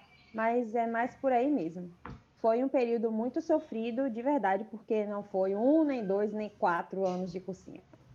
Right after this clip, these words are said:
Foram muitos anos, foram seis anos de cursinho. Então, é, depois de rodar por muito tempo com, e conhecer várias metodologias,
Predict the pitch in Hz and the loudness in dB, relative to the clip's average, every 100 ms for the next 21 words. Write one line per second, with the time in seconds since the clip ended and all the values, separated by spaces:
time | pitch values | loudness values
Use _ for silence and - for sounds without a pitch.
0 | - 185 190 196 202 254 285 254 202 185 | -10 -4 -2 -2 4 8 8 6 0 -2
1 | 190 - 220 214 - 269 277 277 180 175 | -4 -2 -2 -2 -2 4 4 4 2 -2
2 | 185 175 180 175 _ - - _ _ _ | -2 -6 -12 -18 _ -20 -20 _ _ _
3 | _ - 240 - 220 208 220 247 247 _ | _ -4 -4 0 2 2 0 -2 -4 _
4 | _ _ _ _ _ _ _ 208 202 202 | _ _ _ _ _ _ _ 4 6 8
5 | 202 190 185 233 233 254 277 262 254 214 | 8 4 4 4 6 6 6 4 4 6
6 | 208 214 240 226 233 262 311 294 220 240 | 4 4 2 2 0 0 -2 0 0 -2
7 | 262 269 269 - - 233 226 226 220 214 | 0 -2 -2 -14 -2 2 2 2 0 -2
8 | 208 202 196 220 277 262 311 254 233 240 | -4 -6 -6 -2 2 2 2 0 0 -2
9 | - 208 208 233 285 277 262 269 233 233 | -8 -2 4 6 6 4 2 0 2 2
10 | 233 220 202 214 233 | 2 0 0 0 0